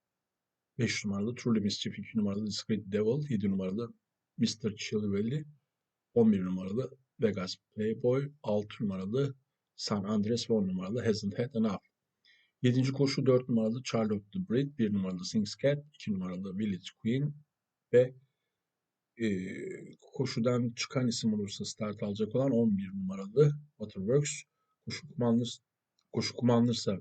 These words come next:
düzeltiyorum. On bir numaralı Waterworks. Koşudan çıkan isim olursa da on üç numaralı Princess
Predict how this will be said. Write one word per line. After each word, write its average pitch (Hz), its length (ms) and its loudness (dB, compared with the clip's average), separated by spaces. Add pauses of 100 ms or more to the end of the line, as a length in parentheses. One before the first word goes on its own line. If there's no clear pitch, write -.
düzeltiyorum. 95 500 -6
On 107 180 0
bir 101 60 0
numaralı 101 240 0
Waterworks. 120 640 0 (420)
Koşudan 110 300 0
çıkan 104 360 -2 (180)
isim - 260 -6
olursa 95 240 -8
da 120 60 -2
on 110 100 2
üç 101 200 -8
numaralı 104 480 -6
Princess 113 520 -6